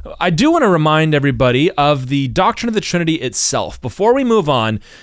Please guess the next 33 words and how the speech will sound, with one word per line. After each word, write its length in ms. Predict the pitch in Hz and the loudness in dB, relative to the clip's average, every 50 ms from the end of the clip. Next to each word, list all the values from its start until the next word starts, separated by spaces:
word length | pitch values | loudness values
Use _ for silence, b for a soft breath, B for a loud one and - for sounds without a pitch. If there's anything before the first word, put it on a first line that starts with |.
| B B B B _ _ _ _ _ _ - | B B B B _ _ _ _ _ _ -6
as 200 | 135 175 190 175 | -2 -2 0 0
I've 140 | 202 208 175 | 0 0 2
said 340 | - 220 208 202 202 196 - - | 2 2 4 2 2 0 -2 -4
many 300 | 156 170 190 190 185 165 | -2 0 0 0 0 0
times 300 | 127 156 147 143 135 - | 0 0 0 0 0 0
throughout 160 | 151 143 135 | -2 -2 -2
this 100 | 127 120 | -2 -6
process, 440 | - - 135 120 120 120 - 127 110 | -2 0 0 2 2 0 -2 -2 0
I'll 100 | 117 117 | 0 -2
just 120 | 123 117 - | -2 -2 -2
say 120 | 131 123 | -2 -2
it 100 | 120 113 | -2 -2
one 160 | 117 120 123 | -4 -6 -6
more 160 | 127 123 127 | -4 -4 -6
time. 320 | 127 107 110 98 95 98 92 - - - | -4 -4 -6 -6 -6 -8 -10 -14 -12 -8
Many 440 | 127 131 151 190 220 233 240 240 | -6 -2 0 0 0 0 0 -4
people 460 | 214 - 151 151 143 - 135 127 123 117 | -6 -6 -6 -8 -6 -4 -4 -4 -2 -2
reject 560 | 123 120 117 107 131 139 156 170 - - - | -4 -4 -4 -4 -2 -2 -2 -2 -6 -8 -10
the 60 | 165 | -6
doctrine 400 | 143 151 139 143 139 - 156 151 | -2 0 -2 -2 -2 -4 -8 -6
of 40 | 147 | -8
the 60 | 151 | -8
Trinity 460 | 147 - 131 123 120 123 123 123 127 | -8 -6 -6 -4 -4 -2 -2 -2 -2
or 140 | 127 123 120 | -2 -4 -6
question 520 | - - - 202 202 196 - - 190 185 | -8 -4 -4 -2 -2 -2 -4 -6 -6 -4
it 140 | 185 185 - B B B B B | -4 -6 -6 B B B B B
or 100 | B 143 | B -6
feel 140 | 135 - 220 | -2 0 0
like 160 | 226 233 214 | 0 2 0
they 100 | - 202 | -2 -4
can't 340 | 185 - - 180 175 160 156 | -4 -2 -2 -2 -2 -4 -4
grasp 380 | 131 156 151 151 147 - - - | -2 -2 0 0 -2 -4 -4 -4
it 200 | 143 139 131 | -4 -4 -4